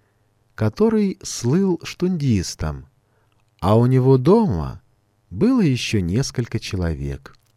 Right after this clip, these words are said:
А Никитка увидел Женю с матерью и обрадованно сказал: «Вот Женя нами почитает».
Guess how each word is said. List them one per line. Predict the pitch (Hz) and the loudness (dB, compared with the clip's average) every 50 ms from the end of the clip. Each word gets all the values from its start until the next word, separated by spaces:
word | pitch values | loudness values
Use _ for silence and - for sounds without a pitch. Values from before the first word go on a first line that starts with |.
| _ _ _ _ _ _ _ _ _ _ _ _ _ _ _ _ - | _ _ _ _ _ _ _ _ _ _ _ _ _ _ _ _ -6
А | - 95 | -4 -2
Никитка | 98 98 98 98 - - 139 160 135 - - - 117 104 | 0 0 -2 -4 -4 -2 0 0 0 0 0 0 0 2
увидел | - 92 98 90 90 135 190 170 160 151 127 113 | 2 0 -2 0 0 0 0 2 2 2 2 2
Женю | 90 82 87 107 110 107 101 98 95 98 - | 0 0 0 2 2 2 2 0 -2 -4 -6
с | - - - | -10 -10 -6
матерью | - 104 101 95 90 - - - 85 73 73 71 69 69 - _ _ _ _ _ _ _ _ _ _ _ _ _ - | -4 -2 0 0 -2 -4 -6 -8 -10 -8 -8 -10 -12 -12 -16 _ _ _ _ _ _ _ _ _ _ _ _ _ 0
и | 120 131 | 2 4
обрадованно | 131 226 135 - - 80 95 120 156 180 170 165 180 165 170 160 156 151 151 | 6 6 4 2 0 0 2 2 2 2 2 2 2 0 0 0 -2 -2 -4
сказал: | 147 - - - 127 123 101 82 76 80 76 73 71 67 65 80 - _ _ _ _ _ _ _ _ _ _ _ _ _ _ _ _ _ _ _ _ - | -6 -6 -4 -2 -2 -2 -2 -4 -4 -4 -4 -4 -4 -6 -10 -14 -20 _ _ _ _ _ _ _ _ _ _ _ _ _ _ _ _ _ _ _ _ -8
«Вот | 156 240 311 320 277 147 | -2 0 2 2 2 2
Женя | 113 104 107 156 202 220 214 196 175 151 127 | 0 2 4 6 6 6 6 6 4 2 2
нами | 113 107 117 135 - 147 131 117 | 2 2 2 2 2 2 0 -2
почитает». | - - 98 - - - - - - - 69 76 76 73 76 76 71 71 69 - - - - | -2 -4 -6 -6 -6 -10 -12 -10 -8 -4 -4 -2 -2 -2 -2 -2 -4 -6 -8 -10 -16 -20 -20